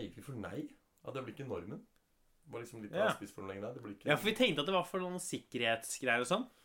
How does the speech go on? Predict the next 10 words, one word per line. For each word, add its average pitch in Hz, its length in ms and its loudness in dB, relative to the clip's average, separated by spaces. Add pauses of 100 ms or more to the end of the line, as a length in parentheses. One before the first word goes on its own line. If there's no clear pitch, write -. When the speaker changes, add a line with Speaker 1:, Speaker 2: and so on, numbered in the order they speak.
(140)
Speaker 1:
Ja, 120 120 6 (100)
og 135 100 6
at - 60 -6
det 127 80 -8
liksom 123 160 -4
alle 113 240 4
regler 90 540 -2
med 98 180 2
å 98 240 2
ta, 90 440 -4